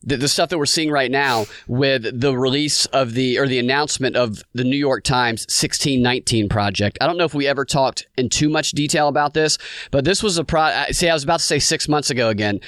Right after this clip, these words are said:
About a year ago, I think, is when this project was first announced. But the idea of it is that the reporting that the New York Times is gonna be doing and the podcasts are gonna be doing,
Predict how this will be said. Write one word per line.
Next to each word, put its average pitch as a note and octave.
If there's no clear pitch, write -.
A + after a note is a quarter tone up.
About E3
a D#3+
year F#3
ago, B2+
I A#2
think, B2
is A#2
when A#2+
this C3
project C3+
was B2+
first -
announced. C3+
But C3+
the D#3
idea F3
of C#3
it C3
is C3+
that B2+
the D3
reporting G3
that D#3
the D3+
New C#3+
York D#3
Times C#3+
is B2+
gonna C3
be B2
doing C#3+
and A#2+
the G#2
podcasts C#3
are -
gonna C3+
be B2+
doing, C3